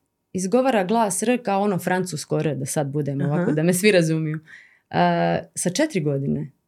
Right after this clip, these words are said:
Speaker 2: Da.
Speaker 1: dakle, mi to ne toleriramo i dijete neće sa pet i po godina reći, „Aha,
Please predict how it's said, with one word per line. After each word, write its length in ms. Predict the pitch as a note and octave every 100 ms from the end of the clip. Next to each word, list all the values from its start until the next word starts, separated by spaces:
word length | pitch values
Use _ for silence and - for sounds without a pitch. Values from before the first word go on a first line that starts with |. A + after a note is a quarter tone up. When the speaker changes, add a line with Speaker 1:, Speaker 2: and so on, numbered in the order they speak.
| _ _
Speaker 2:
Da. 220 | - E3+ E3+
Speaker 1:
dakle, 180 | A#3+ F#3+
mi 200 | A#3+ A#3+
to 140 | C#4
ne 180 | B3 F#3+
toleriramo 640 | F3 E3+ A3 C4 E3 D#3
i 160 | D#3+ E3+
dijete 440 | E3+ F#3 G#3 A#3 G#3+
neće 300 | A#3+ D4+ C4
sa 140 | C4
pet 260 | C4 C4 C4
i 40 |
po 140 | C4+ A#3+
godina 340 | B3+ A#3 A3
reći, 240 | A#3 A#3 -
„Aha, 400 | - G3 A#3 A#3